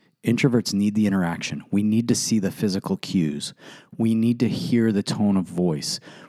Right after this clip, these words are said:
We need to be around someone so that we can become comfortable,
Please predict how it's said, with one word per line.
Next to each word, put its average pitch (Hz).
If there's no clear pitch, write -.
We 110
need 117
to 143
be 120
around 90
someone 135
so -
that 107
we 104
can 98
become 95
comfortable, -